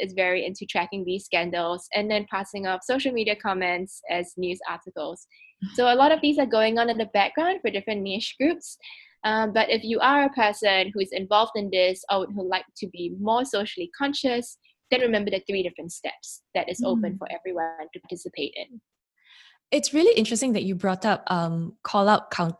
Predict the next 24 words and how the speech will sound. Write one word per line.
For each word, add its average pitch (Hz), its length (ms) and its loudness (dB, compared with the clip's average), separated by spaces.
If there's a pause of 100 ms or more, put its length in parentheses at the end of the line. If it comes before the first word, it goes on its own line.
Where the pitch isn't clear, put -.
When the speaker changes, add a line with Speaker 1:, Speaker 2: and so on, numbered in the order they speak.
(160)
Speaker 2:
culture 180 580 2
or 170 140 2
cancel 202 400 2
culture, 165 440 -2 (380)
um, 190 440 6
because 226 420 4
for - 260 2
influencers 214 720 4
who 185 100 -2
spark - 480 -4
controversy 180 640 0
like 165 180 -2
this, 165 240 -4
there 180 160 2
is 180 300 0
always, 185 260 0
like, 175 160 -2
an 180 140 -2
opposite 175 400 -2
reaction 170 460 2
to 302 120 2
it, 277 120 2
which 170 200 2
is 165 220 0